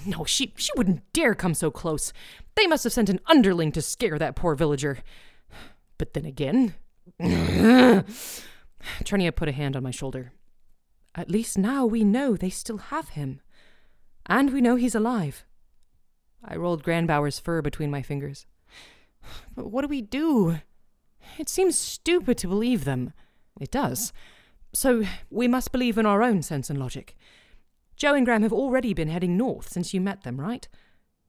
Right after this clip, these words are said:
Yes. Surely they have plans beyond taunting you with Granbauer,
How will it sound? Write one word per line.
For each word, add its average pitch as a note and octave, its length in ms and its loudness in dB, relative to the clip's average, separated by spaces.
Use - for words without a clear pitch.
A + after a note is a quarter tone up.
Yes. F3 420 -10
Surely F4+ 520 2
they G#3 140 2
have G#3+ 240 2
plans A#3+ 320 4
beyond A3 500 2
taunting B3 480 2
you G3 120 2
with D#3 160 -4
Granbauer, G3+ 580 0